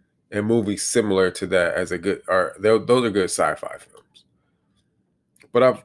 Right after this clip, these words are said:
I've lost countless hours on giving these movies a chance. <laughs> I'm dwelling. Um, but, but then you get around a bunch of nerds or a bunch of sci-fi nerds,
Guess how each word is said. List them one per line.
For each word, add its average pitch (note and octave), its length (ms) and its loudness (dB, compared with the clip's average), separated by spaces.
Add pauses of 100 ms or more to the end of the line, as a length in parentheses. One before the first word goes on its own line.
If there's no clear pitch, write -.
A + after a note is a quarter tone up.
I've A#2+ 260 2
lost G#2+ 340 4
countless F#2 420 -6
hours D#2+ 320 -4
on D#2+ 120 -14
giving E2+ 220 -8
these E2 220 -10
movies F2+ 360 -6
a D#2+ 80 -10
chance. - 560 -10 (720)
<laughs> - 640 -10
I'm A#2 180 0
dwelling. F#2 340 -6 (380)
Um, A2 360 2
but, B2+ 220 2 (120)
but B2+ 240 -2 (2250)
then E3 160 2
you D#3 100 2
get B2+ 140 2
around G#2+ 280 2
a F2+ 60 -4
bunch G2+ 300 -4
of F#2 60 -8
nerds F2 560 -6
or F#2+ 120 -4
a F2+ 60 -6
bunch A2+ 220 -2
of F2+ 60 -8
sci-fi - 540 -2
nerds, - 440 -14